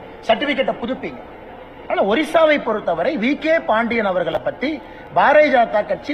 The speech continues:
தலைவர்கள் சொல்லியிருக்கக்கூடிய கருத்து எப்படி? அண்ணன் கேட்ட ரெண்டாவது கேள்வி. இப்ப வி கே பாண்டியன் அவர்கள்லாம் போக விரும்பலைங்கண்ணா. வி கே பாண்டியன் அவர்களுக்கு அங்க யாரும் சப்போர்ட் பண்றேன்? ஆனா உலகத்துல எங்க போய் தமிழ்காரங்க சாதிச்சாலும் முதல்ல பெருமைப்படுற ஆள் நான் தான். தமிழ்நாட்டுல பிறந்த ஒரு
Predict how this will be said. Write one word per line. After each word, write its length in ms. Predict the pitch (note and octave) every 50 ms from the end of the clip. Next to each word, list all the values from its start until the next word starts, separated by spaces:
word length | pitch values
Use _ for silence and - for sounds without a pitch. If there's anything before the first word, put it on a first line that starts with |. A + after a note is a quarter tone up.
| - -
தலைவர்கள் 500 | F#3+ G3 A3+ A#3+ B3+ B3+ F3+ G3+ F#3 - -
சொல்லியிருக்கக்கூடிய 520 | F3+ F#3+ G3+ F#3 F3+ D#3+ - D3+ D3 D#3+ -
கருத்து 200 | C#3+ D#3 D#3 -
எப்படி? 160 | C#3+ F#3 F#3+ F#3+
அண்ணன் 180 | A3+ C4+ B3+
கேட்ட 180 | G#3+ G3+ F#3+ E3
ரெண்டாவது 260 | D3+ F#3 F#3+ F3 D3+ -
கேள்வி. 180 | - C3 - - - - - - - - - - - - - - - - - -
இப்ப 140 | - - - D#3+ F#3+
வி 80 | B3 D#4 D4+ D4+
கே 100 | D#4+ E4 E4 D#4+ D#4
பாண்டியன் 340 | C#4 C4+ C4+ C#4 C4+ B3+ A#3+
அவர்கள்லாம் 360 | A3 G#3+ G3+ A#3 A#3 G#3+ - A#3
போக 80 | A3 A3 G#3+ G3
விரும்பலைங்கண்ணா. 460 | G3 G#3 G3 G3+ G3 F3 F3 E3 E3 - - - - - - - - D3+
வி 80 | G3 A#3+ -
கே 100 | B3+ A3 F#3+ G3+
பாண்டியன் 340 | A3 G#3 G#3 G3+ G#3 G3+ F#3+ F#3
அவர்களுக்கு 380 | F#3 F3+ E3 F3 F3 F3+ G#3 F3+
அங்க 120 | F3+ F3+ F3
யாரும் 200 | F3 F3+ F3+ - D#3+
சப்போர்ட் 280 | C#3+ - F3 D#3+ -
பண்றேன்? 240 | D3+ - - D3 -
ஆனா 140 | - E3+ E3+ D#3+ - - - - - - - F3
உலகத்துல 420 | G3+ A#3 A#3+ A#3 A#3+ A#3 G#3 F#3 E3 F3
எங்க 220 | G#3 G3+ A3+ A3+ C#3+ F#3
போய் 200 | F#3+ G3+ G3 -
தமிழ்காரங்க 500 | D#3+ F3 G3 F#3+ - F#3 F3 E3+ E3 D#3+ -
சாதிச்சாலும் 500 | D3 D#3 D#3+ F3+ - - D#3+ E3+ F#3+ F3+ D3+
முதல்ல 220 | D#3 F#3 F#3+ F#3 -
பெருமைப்படுற 360 | D#3+ D#3+ E3 D#3+ - - C#3+ C#3
ஆள் 140 | C3+ C3 B2+
நான் 160 | B2+ C3 C3
தான். 120 | - - - - - - - - - - - - - -
தமிழ்நாட்டுல 420 | D#3+ F#3+ G3+ G3 F#3+ F#3+ F#3 F3 E3 -
பிறந்த 220 | E3 F3 F3+ F3+ F3
ஒரு 100 | G3 D#3